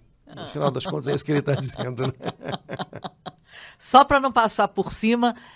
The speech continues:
Speaker 2: e é muito lindo ele incluir os salmos aqui, Padre Antônio. Tinha que tá, né?
Speaker 1: É, mas salmos, é, pois é, salmos são um tipo de música, porque, na verdade, o livro dos salmos é um livro com cento e cinquenta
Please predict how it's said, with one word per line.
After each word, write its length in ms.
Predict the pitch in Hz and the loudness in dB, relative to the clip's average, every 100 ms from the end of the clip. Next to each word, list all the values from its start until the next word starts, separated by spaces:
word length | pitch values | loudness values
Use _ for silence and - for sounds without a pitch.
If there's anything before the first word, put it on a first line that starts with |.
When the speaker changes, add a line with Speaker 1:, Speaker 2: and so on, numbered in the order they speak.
| - - | -16 -4
Speaker 2:
e 120 | 180 | 0
é 80 | 165 | 0
muito 420 | 160 240 285 269 | 0 0 0 -6
lindo 320 | 208 208 196 | -6 -4 -4
ele 160 | 196 196 | -4 -6
incluir 340 | 190 180 175 | -8 -4 -4
os 140 | 170 - | -4 -4
salmos 480 | 160 139 139 139 | 0 0 -2 -6
aqui, 240 | 143 - 131 | -8 -10 -12
Padre 300 | - 123 127 | -10 -10 -10
Antônio. 420 | 120 143 127 127 - | -10 -10 -8 -10 -10
Tinha 420 | - 262 269 277 | -8 -6 -2 -2
que 280 | 277 294 277 | -4 -10 -14
tá, 500 | _ 240 220 214 202 | _ 6 6 6 2
né? 120 | 190 | 0
Speaker 1:
É, 280 | 190 165 147 - | 0 0 0 -4
mas 160 | 190 214 | -2 2
salmos, 560 | - 220 240 226 190 196 | 2 2 2 -2 -6 -8
é, 80 | |
pois 260 | 190 220 135 | -6 -6 -4
é, 160 | 147 104 | -6 -6
salmos 420 | - 185 196 190 | -4 -4 -4 -6
são 140 | - 190 | -8 -8
um 60 | |
tipo 500 | 185 - 202 214 175 | -12 -12 -10 -12 -12
de 100 | 139 | -8
música, 580 | 139 123 127 131 147 190 | -6 -6 -4 -4 -4 -6
porque, 200 | 190 180 - - - | -6 -6 -6 -12 -4
na 140 | 156 | 0
verdade, 400 | 156 143 135 - - | 0 2 0 -2 -8
o 220 | 190 170 | -6 -2
livro 380 | 156 165 233 175 | -2 0 0 -2
dos 180 | 143 131 | -2 0
salmos 480 | - 147 190 156 113 | 2 2 0 -2 -4
é 60 | 151 | -4
um 80 | |
livro 340 | 131 139 151 190 | -4 -4 -6 -6
com 160 | 165 | -6
cento 360 | 151 - 214 220 | -6 -2 -2 -2
e 40 | |
cinquenta 720 | - 196 175 147 147 147 170 | -4 -4 -2 0 0 0 -4